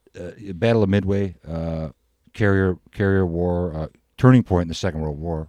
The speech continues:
for, for the United States. We only had, I think, two or three carriers there. The Japanese had five.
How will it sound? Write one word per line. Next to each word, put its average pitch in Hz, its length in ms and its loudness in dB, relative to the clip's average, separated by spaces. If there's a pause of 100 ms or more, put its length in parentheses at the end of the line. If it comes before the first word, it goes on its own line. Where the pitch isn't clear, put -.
for, 76 220 -12
for - 120 -18
the 80 100 -4
United 78 200 -6
States. 82 280 -8
We 90 80 -4
only 92 160 0
had, 85 160 -2
I 73 60 -6
think, 80 200 -10 (720)
two 98 160 -4
or 87 80 -2
three 85 220 -6
carriers 85 560 -2
there. 76 180 -2
The 76 80 -6
Japanese 80 560 -4
had 76 220 -6
five. 76 760 -6